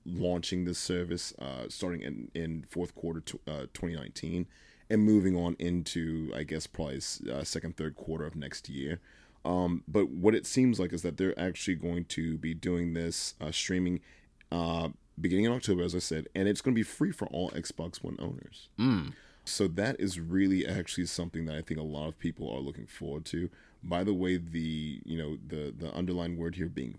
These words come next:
Speaker 1: free. If you got an Xbox One, you can get in on it, and it's not gonna cost you anything extra other than bandwidth. Um, on to some of the other titles that we were talking about. Again, Cyberpunk twenty seventy-seven,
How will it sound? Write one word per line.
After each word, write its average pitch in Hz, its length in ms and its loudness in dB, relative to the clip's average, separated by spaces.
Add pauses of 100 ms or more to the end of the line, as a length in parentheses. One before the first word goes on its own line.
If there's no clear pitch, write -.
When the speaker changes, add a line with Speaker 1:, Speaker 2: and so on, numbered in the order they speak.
(100)
Speaker 1:
free. 80 360 -4
If - 100 -10
you 87 80 -2
got 85 160 -4
an 85 80 -6
Xbox - 420 -8
One, 101 280 -2 (440)
you 87 140 -4
can 92 140 0
get 87 100 4
in 90 140 2
on 87 160 0
it, 90 160 -2
and 85 200 -2
it's 82 160 -4
not 87 100 -2
gonna 85 140 -2
cost 87 380 -6
you 82 140 -2
anything 82 320 -4
extra - 280 -6
other 76 200 -4
than 80 160 -4
bandwidth. 85 460 -6 (640)
Um, 101 440 6 (840)
on 120 120 4
to 110 60 4
some 117 160 6
of 101 80 4
the - 80 -6
other 98 140 4
titles 87 400 -2
that 82 180 -2
we 82 240 -2
were 78 100 -6
talking 82 320 -4
about. 82 240 -4
Again, 85 580 0
Cyberpunk 117 720 6
twenty 98 240 2
seventy-seven, 80 840 -4